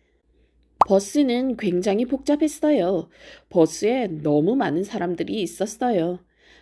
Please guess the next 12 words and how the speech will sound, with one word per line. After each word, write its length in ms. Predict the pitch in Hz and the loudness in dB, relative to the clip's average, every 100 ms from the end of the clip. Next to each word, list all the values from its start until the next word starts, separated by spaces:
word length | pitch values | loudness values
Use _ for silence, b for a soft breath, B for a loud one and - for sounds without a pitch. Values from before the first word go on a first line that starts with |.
| b | b
The 140 | 269 262 | 0 2
bus 320 | 285 381 - | 2 0 -2
was 220 | 180 185 | -2 -2
very 360 | - 240 180 165 | 0 2 4 2
full. 560 | - 247 269 185 175 196 b b b | 0 0 0 -2 -6 -12 b b b
There 220 | - 277 311 | 2 6 6
were 200 | 208 202 | 4 0
too 200 | - 320 | -2 0
many 280 | 320 180 156 | 2 2 -2
people 560 | 151 - 165 - 143 156 - | -4 -2 -4 -2 -2 -2 -2
on 260 | 175 160 | -2 -2
it. 400 | 160 71 - - | -4 -6 -10 -20